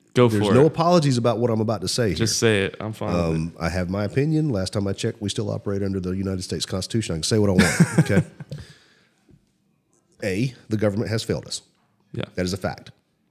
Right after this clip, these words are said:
Speaker 2: All right. We are now at a, an all-time high in, um, uh, what's the, the eco-, economic, uh, inflations. We are paying more taxes than we ever have ever paid.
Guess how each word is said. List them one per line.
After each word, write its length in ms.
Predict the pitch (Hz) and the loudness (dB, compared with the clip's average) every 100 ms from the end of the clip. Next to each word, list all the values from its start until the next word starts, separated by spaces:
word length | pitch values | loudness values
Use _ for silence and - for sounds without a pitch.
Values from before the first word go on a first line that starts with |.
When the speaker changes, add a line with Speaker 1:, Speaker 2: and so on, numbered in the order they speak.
| _ _ | _ _
Speaker 2:
All 80 | 69 | -8
right. 140 | 85 | -6
We 160 | 92 98 | -4 -2
are 140 | 98 | -2
now 320 | 87 90 92 95 | -2 -4 -4 -6
at 420 | 80 78 76 - | -6 -6 -8 -8
a, 580 | 78 78 76 76 78 78 | -6 -6 -8 -8 -10 -8
an 80 | 82 | -10
all-time 360 | 65 104 131 117 | -6 -6 -4 -4
high 300 | 98 107 104 | -2 -4 -4
in, 500 | 82 82 76 76 73 - _ _ _ | -6 -8 -8 -10 -14 -18 _ _ _
um, 480 | 73 69 60 60 57 _ _ _ _ - | -10 -8 -10 -14 -20 _ _ _ _ -16
uh, 40 | 52 - - - | -14 -18 -20 -20
what's 360 | - - - | -18 -12 -12
the, 400 | - 78 71 71 - _ _ _ 71 | -10 -12 -14 -16 -20 _ _ _ -20
the 120 | 76 | -18
eco-, 260 | - 90 90 | -10 -10 -8
economic, 640 | 82 95 85 80 - - 67 | -8 -4 -4 -4 -8 -12 -12
uh, 260 | 78 67 - _ _ | -12 -12 -14 _ _
inflations. 580 | 92 92 92 113 123 - _ _ _ _ _ - | -6 -4 -4 -4 -6 -10 _ _ _ _ _ -6
We 140 | 90 | -4
are 100 | 76 | -4
paying 320 | - 87 71 69 | -4 -6 -6 -6
more 220 | 92 131 | -6 -4
taxes 420 | 127 117 - 101 | -4 -4 -4 -2
than 100 | 95 | 0
we 140 | 92 95 | 0 0
ever 140 | 87 82 76 | -2 -6 -8
have 120 | 82 | -8
ever 160 | 76 | -10
paid. 300 | 71 69 - | -10 -10 -12